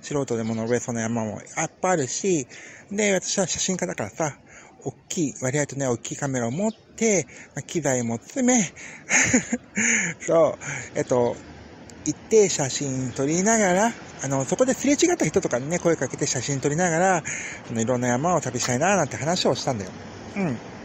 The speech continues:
そう。で、えっと、今、これから始まるエムキャストは何を話ししようかなと思ってたんだけど、そう、これはね、私にとっての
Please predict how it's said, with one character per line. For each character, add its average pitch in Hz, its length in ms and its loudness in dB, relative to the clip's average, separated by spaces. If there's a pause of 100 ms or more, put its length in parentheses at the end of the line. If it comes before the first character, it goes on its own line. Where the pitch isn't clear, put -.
(380)
そ 190 160 4
う。 - 400 -8
で、 277 300 6
え 185 80 2
っ 180 40 2
と、 170 120 4 (280)
今、 226 240 4 (120)
こ 233 100 2
れ 240 60 6
か 240 80 4
ら 226 60 6
始 214 160 0
ま 240 120 4
る 247 120 4
エ 175 60 2
ム 165 120 2
キ 175 80 0
ャ 160 60 2
ス - 60 -6
ト 139 80 2
は 123 80 2
何 160 240 2
を 120 40 0
話 135 260 -4
し - 100 0
し - 60 0
よ 135 60 2
う 120 40 -2
か 131 60 -6
な 220 180 2
と - 120 -2
思 123 200 0
っ 123 40 -2
て 120 160 -4
た 131 120 -2
ん 123 40 -2
だ 113 80 -4
け 147 80 0
ど、 196 180 4 (1040)
そ 135 120 0
う、 104 160 -4 (200)
こ 143 80 -6
れ 143 80 2
は 143 120 4
ね、 135 320 0
私 135 360 -2
に 127 120 -4
と 131 80 -2
っ 123 40 -6
て 123 200 -6
の 131 400 0